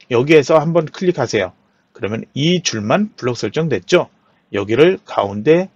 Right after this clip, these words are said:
정렬 이렇게 지정을 해줘도 돼요. 또는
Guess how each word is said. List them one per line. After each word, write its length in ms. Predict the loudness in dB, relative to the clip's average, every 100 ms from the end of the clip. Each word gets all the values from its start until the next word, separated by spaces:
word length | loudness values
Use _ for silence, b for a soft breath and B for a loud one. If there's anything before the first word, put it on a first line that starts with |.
| _
정렬 520 | -12 -8 0 0 0 -2
이렇게 320 | -6 -6 -10
지정을 440 | -10 -2 -2 -2
해줘도 360 | -2 -2 0 -2
돼요. 260 | -2 -4 -4 _ _ _ _ _ 4
또는 400 | 6 6 2